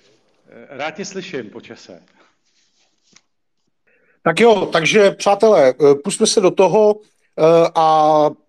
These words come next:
Speaker 2: zdvořile vás ještě jednou prosím, hlaste se do diskuze, eh, pokládejme otázky panu ministrovi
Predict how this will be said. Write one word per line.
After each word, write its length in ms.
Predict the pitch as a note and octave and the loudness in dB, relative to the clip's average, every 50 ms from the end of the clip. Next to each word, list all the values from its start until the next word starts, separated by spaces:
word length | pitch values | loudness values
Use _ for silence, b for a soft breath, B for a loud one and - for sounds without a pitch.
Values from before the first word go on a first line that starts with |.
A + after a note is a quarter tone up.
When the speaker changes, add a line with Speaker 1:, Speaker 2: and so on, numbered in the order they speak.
| _ C3+ | _ -20
Speaker 2:
zdvořile 440 | C3 - F#3+ G3 F#3+ G#3+ G#3 G#3 | -6 -2 -2 0 2 4 4 4
vás 200 | G3+ G3+ G3+ F3+ | 4 2 0 0
ještě 240 | G3 F#3 - - G#3 | -2 -6 -4 -2 -2
jednou 220 | G3 F3+ G3 G3 E3 | 0 0 0 -2 -2
prosím, 400 | G3 - - - - D#3 C3 A#2+ | -2 -4 -4 -4 -6 -6 -6 -4
hlaste 340 | A#2 D3+ D3+ - - G#3 | -4 -4 -4 -2 -4 -6
se 160 | - - G#3+ F3+ | -2 -2 -2 -2
do 100 | F3 E3+ | -2 -4
diskuze, 640 | F#3+ - - - G3+ G3+ E3 F#3+ G3+ G3 G3 G3 G3 | -4 -8 -10 -10 -10 -6 -2 0 2 4 4 2 0
eh, 640 | - _ _ _ _ _ _ D#3 D3+ D3 D3 C#3+ C#3+ | -2 _ _ _ _ _ _ -2 0 2 2 2 0
pokládejme 580 | C#3+ E3+ E3 - F#3+ F#3+ F#3+ F#3+ F#3+ F#3+ G3 | -2 -6 -4 0 0 0 0 0 -2 -2 -4
otázky 480 | F#3+ D#3+ - F#3 F3+ F3 - - F#3+ E3 | -6 -4 -2 -2 -2 -2 -4 -8 -14 -8
panu 200 | - G3 F#3 F3 | -8 -6 -6 -6
ministrovi 760 | E3+ F3 F#3 F3 - - F#3 F#3 F3 E3+ E3+ E3 D#3 D3+ | -8 -10 -10 -12 -12 -10 -8 -8 -8 -6 -8 -8 -10 -10